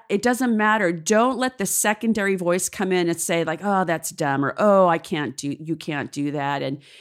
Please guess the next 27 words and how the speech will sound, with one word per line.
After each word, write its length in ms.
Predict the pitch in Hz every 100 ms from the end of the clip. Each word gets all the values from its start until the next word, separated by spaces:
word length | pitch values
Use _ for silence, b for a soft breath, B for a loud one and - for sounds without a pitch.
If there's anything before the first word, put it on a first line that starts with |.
| B -
and 160 | 185
actually 400 | 185 208 - 240
don't 480 | 196 196 185 208 -
share 500 | - - 190 180 170
with 160 | 156 156
other 220 | 160 156
people. 400 | - 196 - 139
Just 400 | 151 160 - _
do 220 | 196 -
on 280 | - 180 226
your 180 | 269 247
own. 380 | 180 190 262 311 b b b _
Come 220 | - 202
up 160 | 208 -
with 160 | 170
your 100 | 165
own 160 | 170 165
ideas. 420 | 156 156 180 156
Unless 400 | 160 165 196 -
you 60 | 196
have 160 | 175
somebody 560 | 160 - - 277 254 208
else 280 | 190 185 -
who's 180 | 175 180
vibrationally 880 | 170 143 147 180 196 - 190 175 160
really 340 | 185 254 262
high 420 | 208 185 180 180